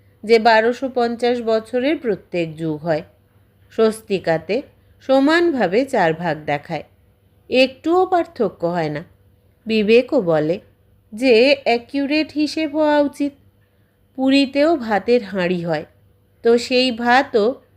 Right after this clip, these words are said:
নিজে থেকেই সমান চার ভাগে বিভক্ত হয়ে যায়। এই রকম যুক্তি বানানো হয়েছে।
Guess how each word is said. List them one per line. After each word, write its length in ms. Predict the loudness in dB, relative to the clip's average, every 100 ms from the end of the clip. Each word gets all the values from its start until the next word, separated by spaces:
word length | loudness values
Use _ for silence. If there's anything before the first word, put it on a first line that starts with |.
| _ -6
নিজে 340 | -4 0 0
থেকেই 460 | 0 -4 -2 0 0
সমান 460 | -2 0 2 0
চার 300 | 0 2 2
ভাগে 340 | 2 -4 -2 -2
বিভক্ত 540 | -2 -2 -4 -6 _
হয়ে 260 | -4 0 0
যায়। 220 | -2 -6 -10 _ _ _ _ _
এই 180 | -2 4
রকম 440 | 4 4 0 -2
যুক্তি 420 | -4 -6 -8 -6 -2
বানানো 500 | 0 0 -2 -4 -4
হয়েছে। 400 | -4 -6 -8